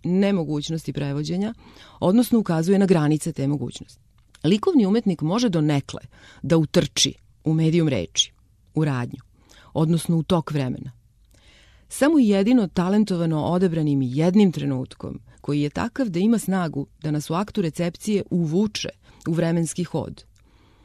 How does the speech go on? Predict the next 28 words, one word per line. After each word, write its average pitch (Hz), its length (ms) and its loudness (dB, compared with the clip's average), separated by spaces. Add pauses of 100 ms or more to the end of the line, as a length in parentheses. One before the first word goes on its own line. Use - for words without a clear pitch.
(280)
Koristeći 247 560 2
fenomenološki 196 720 0
metod 156 380 -2
i 147 80 -2
terminologiju, 160 800 -2 (320)
ističem 190 560 0
da 135 100 -2
se 151 160 -6
prodor 220 420 0
u 202 40 0
vremenski 190 500 0
tok - 360 -6
dešava 196 480 0
već 202 280 -2
u 190 60 0
drugom 170 400 2
sloju 156 400 0
pozadinskog 147 720 -2
plana, 139 400 -4 (400)
sasvim 247 440 4
konkretno, 170 640 4 (380)
kao 147 220 0
prvi 240 320 4
sloj 214 280 2
pozadinskog 139 760 -2
plana 185 380 -2
prepoznajem 156 560 -2
figuraciju, 143 680 -4